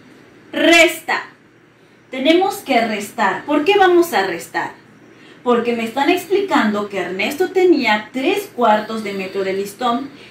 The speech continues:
y solo ocupó un cuarto. Por lo tanto, voy a hacer una resta. Y en la pregunta que me están diciendo está la clave. Me están diciendo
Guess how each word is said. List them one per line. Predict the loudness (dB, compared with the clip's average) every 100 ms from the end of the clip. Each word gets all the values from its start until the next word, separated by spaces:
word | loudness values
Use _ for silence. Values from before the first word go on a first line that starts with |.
| -8 4
y | 4
solo | 4 0 4 6 6 2 -6
ocupó | -8 -8 -10 -6 -8 -8 -10
un | -10 -10 -8
cuarto. | -2 0 0 -4 -10 -12 -20 -16 -4
Por | -2
lo | -2
tanto, | -2 -2 0 0 -4 -4 -6 -4
voy | -2 -2 -6
a | -14
hacer | -8 -8 -6
una | -6 -4 -4
resta. | -2 -4 -6 -8 -10 -18 -4
Y | 6 6
en | 6 2
la | -2 -2
pregunta | -4 -2 0 -2 -4 -8
que | -8
me | -8 -10
están | -8 -2 0
diciendo | 0 -2 -4 -4 -6
está | -12 -12 -10
la | -8 -6
clave. | 2 2 2 -4 -12 -20 -6
Me | -6
están | -4 -4 -2
diciendo | -2 -2 -4 -6 -4 -8